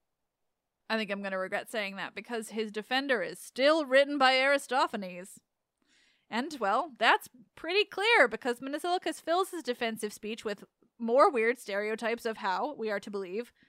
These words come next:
women speak and behave. He says things like, "Girls, girls, girls, oh, believe me, girls, I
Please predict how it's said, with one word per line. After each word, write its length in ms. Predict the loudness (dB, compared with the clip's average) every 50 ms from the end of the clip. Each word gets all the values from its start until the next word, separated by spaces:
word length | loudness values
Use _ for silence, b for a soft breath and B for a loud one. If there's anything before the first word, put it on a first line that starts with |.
| _ _ _ -8
women 420 | -6 -6 -4 -4 -6 -6 -8 -12 -16
speak 400 | -18 -14 -10 -8 -8 -8 -8 -6
and 160 | -6 -4 -2 -2
behave. 500 | -2 0 0 2 2 0 -2 -6 -12 _ _ b b b b b b b b b b
He 160 | b -6 -6
says 300 | 0 2 4 4 4 2
things 300 | 0 -2 -4 -2 -2 0
like, 260 | 0 0 0 -2 -6 b b b b b _
"Girls, 260 | 4 6 6 6 6
girls, 240 | 8 8 8 8 8
girls, 320 | 6 4 2 2 2 2 4
oh, 220 | 6 6 6 6 4
believe 400 | 2 2 2 2 0 -2 -2 -2
me, 180 | -2 -2 -2
girls, 360 | 0 0 0 2 2 0 0 2
I 120 | 2 2